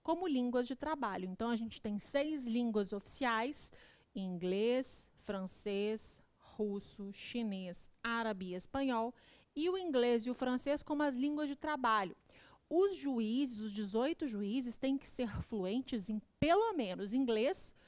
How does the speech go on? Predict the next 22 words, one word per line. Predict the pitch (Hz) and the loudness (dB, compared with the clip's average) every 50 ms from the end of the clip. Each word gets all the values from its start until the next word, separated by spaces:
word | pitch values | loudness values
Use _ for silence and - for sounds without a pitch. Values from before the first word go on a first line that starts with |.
| - - - _ - - | -20 -20 -20 _ 4 6
ou | 294 254 240 | 8 8 8
francês, | 220 - - 190 - - - - - - - | 4 2 0 0 0 0 -2 -2 -2 -4 -4
porque | - - | -6 -6
senão | 196 196 | -6 -2
vira | 175 202 220 220 | 0 0 0 2
bagunça, | 254 294 381 330 294 202 190 - - - - _ _ | 2 2 2 0 -2 -6 -6 -8 -10 -14 -16 _ _
né? | - 185 202 254 294 - - - - - - | -8 -6 -6 -6 -6 -8 -14 -20 -20 -14 -6
Então, | - 196 | -2 -2
eles | 202 185 - | -2 -2 -2
precisam | - - 226 214 - 233 214 254 262 262 | -2 -2 -2 0 0 -2 -2 0 0 0
ter | - 220 214 220 | 0 0 0 0
essa | 220 - 247 | 0 -2 -4
fluência | - - 311 294 247 214 214 220 - - 254 - - - - - _ - | -4 -2 -2 -2 -2 -2 -4 -6 -4 -6 -8 -8 -8 -20 -20 -20 _ -6
em | 294 294 | -6 -4
pelo | 269 - 247 254 269 262 | -2 0 0 2 2 2
menos | 240 208 202 202 202 214 - - - - | 0 0 -2 -4 -4 -6 -6 -8 -6 -4
uma | 240 233 233 240 | -2 0 0 0
dessas | 220 190 190 196 - - 240 214 | 0 0 -2 -4 -2 -2 -4 -4
línguas. | 196 - - - - 208 208 | -4 -10 -12 -6 -4 -2 2
Elisa, | 254 277 294 349 349 302 254 - - | 2 2 2 2 0 0 0 -2 0
outra | - 339 427 440 415 - - 262 240 | 4 4 6 6 4 2 2 2 2
língua | 220 226 254 269 254 214 185 180 165 | 4 4 4 2 2 2 0 -2 -4